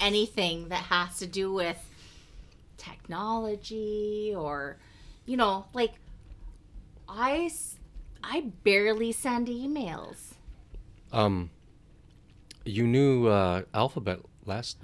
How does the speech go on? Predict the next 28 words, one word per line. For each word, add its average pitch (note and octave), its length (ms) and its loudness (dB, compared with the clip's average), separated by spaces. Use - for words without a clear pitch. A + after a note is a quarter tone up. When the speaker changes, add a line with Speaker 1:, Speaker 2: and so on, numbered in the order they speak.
Speaker 2:
last G2+ 120 -4
Speaker 1:
Well, D#4+ 160 8
that's E4 160 8
Speaker 2:
episode. D#4+ 200 0
Speaker 1:
only D4+ 200 4
'cause C4 640 2
I G#3+ 160 4
heard B3 480 -6
it, D#3+ 400 -4
and G3+ 340 0
it's F3+ 240 -8
'cause F#3+ 220 -6
I, F3+ 280 -2
you G3+ 140 -6
know, F3 120 -6
my E3+ 160 -4
friend F#3+ 360 -4
who F#3+ 140 -4
is E3 280 -6
tech - 320 -14
savvy E3+ 840 -4
says G#3 380 -2
it A3 200 0
all F3+ 380 2
the F#3 100 -4
time. F3+ 640 -4
<laughs> - 80 -4
Speaker 2:
Okay, A2+ 280 4